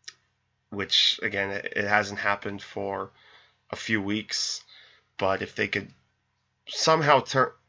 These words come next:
somehow find a way to turn it on this week, it, it would be perfect. Again, especially going up against a, uh, a strong offense like, like the Saints. So, you know, re-, really gotta be able to hang on to the ball and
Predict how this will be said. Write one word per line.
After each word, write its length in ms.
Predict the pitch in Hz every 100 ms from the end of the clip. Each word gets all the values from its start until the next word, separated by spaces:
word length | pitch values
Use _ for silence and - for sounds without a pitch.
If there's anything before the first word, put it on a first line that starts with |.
| _ _ _ _ _ _
somehow 320 | - 185 175
find 220 | 147 151
a 40 | 131
way 120 | 123
to 60 | 107
turn 260 | - 123
it 80 | 110
on 520 | 107 113 117 117 113 -
this 340 | - 110 -
week, 380 | 110 117 120 - - _ _ _ _ _ _ _ -
it, 180 | 117 110
it 60 |
would 140 | 110 101
be 80 | 101
perfect. 640 | - 107 - 110 104 - - - - -
Again, 180 | 98 95
especially 400 | 90 104 101 101
going 200 | 101 104
up 140 | 104
against 440 | 101 101 98 - -
a, 220 | 98 95
uh, 200 | 95 98 101
a 80 |
strong 380 | - - 101 101
offense 560 | 101 101 - 95 98 - - - - _ _ _ _ _
like, 220 | - 113
like 220 | 113 113
the 80 | 110
Saints. 400 | - 104 104 101
So, 400 | - 101 101 98 - _ _ _ _ _ - -
you 80 |
know, 80 | 104
re-, 220 | 101 120 -
really 240 | 127 123
gotta 180 | 117 113
be 140 | 110
able 160 | 110 107
to 300 | - 101 101 - - - - _ _ _
hang 200 | - 117
on 140 | 113
to 80 | 113
the 60 | 107
ball 520 | 107 107 107 107 110
and 500 | - 101 95 98 98